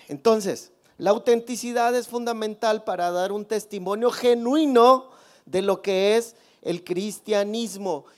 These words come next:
Fíjate esta frase que me gusta mucho. La, la anterior, ¿no, no, no había una frasecita antes?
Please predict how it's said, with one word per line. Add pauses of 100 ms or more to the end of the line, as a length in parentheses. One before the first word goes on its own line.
(140)
Fíjate
esta
frase
que
me
gusta
mucho. (1700)
La,
la
anterior,
¿no,
no,
no
había
una
frasecita
antes?